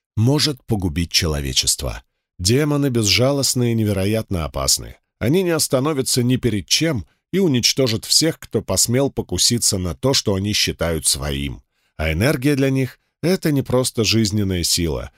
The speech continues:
это способ усилить себя, возвыситься и, став сильнее, сместить конкурента. В миры посмертия, где за порядком следят ангелы, попасть труднее.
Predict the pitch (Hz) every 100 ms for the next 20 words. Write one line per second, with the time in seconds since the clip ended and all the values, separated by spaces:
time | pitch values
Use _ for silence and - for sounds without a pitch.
0 | _ 92 92 - - 107 - 107 - -
1 | 101 - 110 135 110 - - 76 64 55
2 | - 87 107 95 101 151 - 85 - 58
3 | - _ 107 - 80 - 76 78 110 143
4 | 143 - - - 143 - 78 - 78 80
5 | 90 85 64 62 57 - _ _ _ _
6 | _ _ _ - 95 123 147 131 113 139
7 | 160 165 - 95 78 87 98 107 110 117
8 | 110 107 95 107 107 92 - 139 143 147
9 | 147 135 - 104 - 90 95 - - -
10 | 139 139 113 73 64 -